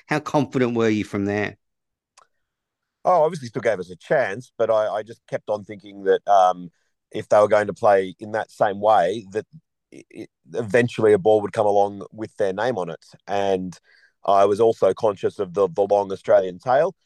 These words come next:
Speaker 2: But on the flip side, the ball was never doing an enormous amount. And obviously the fact that, um, Ali, e-, even though he got the wicket ahead, he was soon taken out of the attack, and it was clear that his finger was not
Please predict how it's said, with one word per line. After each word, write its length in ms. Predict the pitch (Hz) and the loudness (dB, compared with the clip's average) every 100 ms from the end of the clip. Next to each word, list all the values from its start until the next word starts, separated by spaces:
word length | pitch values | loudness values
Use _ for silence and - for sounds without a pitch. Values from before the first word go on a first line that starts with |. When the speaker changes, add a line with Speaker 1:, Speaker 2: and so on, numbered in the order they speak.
| _ _ | _ _
Speaker 2:
But 400 | 131 160 147 208 | -4 0 0 -2
on 80 | 139 | -6
the 80 | |
flip 220 | 117 135 - | -8 -12 -2
side, 420 | 123 113 110 104 110 | 4 4 4 0 -10
the 100 | 233 | -12
ball 260 | - 262 143 | 0 0 0
was 140 | 117 | -4
never 240 | 131 117 | -6 -6
doing 260 | 107 113 107 | -6 -6 -4
an 80 | 104 | -8
enormous 540 | 107 113 127 117 - | -4 0 0 0 -4
amount. 420 | 92 76 87 - _ _ - | -8 -10 -12 -16 _ _ -2
And 420 | 101 104 101 92 - | 2 2 0 -2 -2
obviously 360 | 110 113 110 | -2 -4 -4
the 80 | 98 | -4
fact 300 | - 113 - | 0 0 2
that, 180 | 110 95 _ _ _ _ _ _ _ | -2 -2 _ _ _ _ _ _ _
um, 420 | 110 104 95 92 95 - | 0 2 0 -4 -14 -6
Ali, 600 | 113 120 113 110 107 85 _ _ _ _ | -2 0 -2 -10 -18 -20 _ _ _ _
e-, 160 | 120 120 | -10 -4
even 220 | 127 110 | -4 -2
though 100 | 107 | -2
he 80 | 104 | 0
got 160 | 127 - | 0 0
the 80 | 107 | -2
wicket 260 | 117 123 98 | 0 0 -2
ahead, 480 | - 127 120 110 - _ - | -2 0 0 0 -6 _ -20
he 160 | 101 | -14
was 140 | 98 - | -14 -4
soon 340 | 120 107 101 | -2 -2 -2
taken 260 | 117 104 101 | -2 0 -2
out 140 | 95 | -4
of 40 | |
the 80 | 95 | -4
attack, 360 | 92 117 107 107 | -2 2 2 0
and 60 | |
it 40 | 92 | -8
was 140 | 95 | -10
clear 320 | - 120 107 | -8 -2 -2
that 180 | 92 92 - _ _ _ _ | 0 -2 -4 _ _ _ _
his 180 | 107 - | -14 -6
finger 300 | 120 110 101 | -6 0 0
was 300 | 95 92 92 | 0 -4 -2
not 180 | 101 | -2